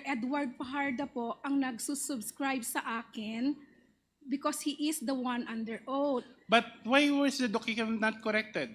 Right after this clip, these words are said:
Speaker 1: Your Honor, because it was already given to me and that is already their form,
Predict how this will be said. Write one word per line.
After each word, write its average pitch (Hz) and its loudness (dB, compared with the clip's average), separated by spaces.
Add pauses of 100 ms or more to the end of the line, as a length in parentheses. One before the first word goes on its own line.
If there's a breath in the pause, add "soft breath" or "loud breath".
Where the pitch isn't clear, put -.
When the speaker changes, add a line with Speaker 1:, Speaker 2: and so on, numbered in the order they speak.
(580 soft breath)
Speaker 1:
Your 269 0
Honor, 285 2
because 277 -2
it 294 -6
was - 0
already 269 0
given 269 2
to 285 -4
me 262 0
and 254 0
that 254 -2
is - -4
already 240 -2
their 226 -6
form, 233 -4